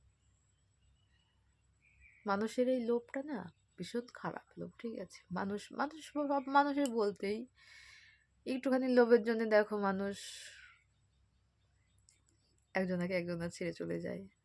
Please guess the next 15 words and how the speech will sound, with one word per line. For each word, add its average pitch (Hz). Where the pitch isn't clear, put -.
ঠিক 226
আছে? 208
একটুখানি, 202
মানে, 202
লোভটা 240
হচ্ছে 233
এমনই 240
একটা 254
জিনিস, 220
পরবর্তীকালে 208
হচ্ছে 190
ভালো 180
খাবো, 175
ভালো 175
পরবো, 185